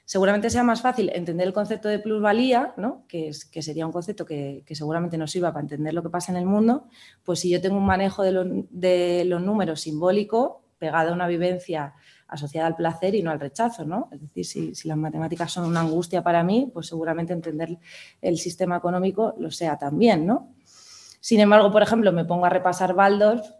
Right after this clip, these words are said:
y, pues, yo no sé si veo nada que no sea como muy útil. O sea, es decir, que está claro que todas las metodologías tienen una ideología detrás y que conviene desentrañarla, pero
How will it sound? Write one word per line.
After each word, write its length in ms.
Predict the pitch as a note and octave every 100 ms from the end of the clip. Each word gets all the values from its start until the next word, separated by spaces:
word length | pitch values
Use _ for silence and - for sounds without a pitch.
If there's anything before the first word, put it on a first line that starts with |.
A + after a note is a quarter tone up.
| _
y, 180 | E3+ E3
pues, 200 | D3+ C3+
yo 100 | D3
no 120 | F3
sé 80 | E3
si 140 | D3+
veo 140 | D3+ D3
nada 260 | D#3 D3
que 80 | D3
no 100 | D3
sea 320 | C#3+ D#3 D3+ - _
como 220 | - D3
muy 260 | D3 D3+ D3
útil. 340 | E3+ C#3 - _ _ _ _ _ _ _ _ _
O 40 | -
sea, 140 | F3+
es 60 | F3+
decir, 260 | F#3+ F3+
que 300 | F3+ E3 -
está 260 | - G3+ G3+
claro 180 | G3+ G#3+
que 100 | F3+
todas 240 | F#3+ G3
las 100 | G3
metodologías 640 | G#3 G3+ G3+ G#3 B3 F#3+ D3+
tienen 260 | F3+ F#3
una 160 | F#3+ F#3+
ideología 460 | F#3+ G3 F#3+ G#3
detrás 580 | G#3 G#3 A#3 B3+ E4+ - -
y 100 | G3
que 120 | F3+
conviene 360 | D#3+ D#3+ E3
desentrañarla, 960 | E3+ E3+ F3 G3 G3+ A#3 A#3 B3+ C#4 -
pero 560 | G#3+ G#3 G#3+ G3+ -